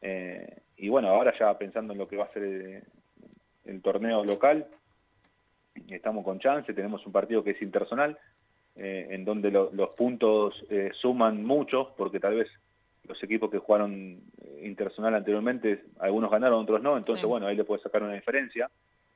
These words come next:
Speaker 1: Eh, entonces bueno, es fundamental, eh, estos tres puntos dejarlo en,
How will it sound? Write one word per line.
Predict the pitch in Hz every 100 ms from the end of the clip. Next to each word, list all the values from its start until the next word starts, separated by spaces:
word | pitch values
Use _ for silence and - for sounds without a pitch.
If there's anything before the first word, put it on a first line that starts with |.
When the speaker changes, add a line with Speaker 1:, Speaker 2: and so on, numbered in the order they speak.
| _
Speaker 1:
Eh, | 95 95 92
entonces | 92 107 104
bueno, | 107 101 98
es | 98 -
fundamental, | 104 98 98 95 113 113 101 95 90 - - _ -
eh, | 98 - - -
estos | 98 - 101
tres | 101
puntos | - 110 104
dejarlo | 92 98 95 92 92
en, | 92 92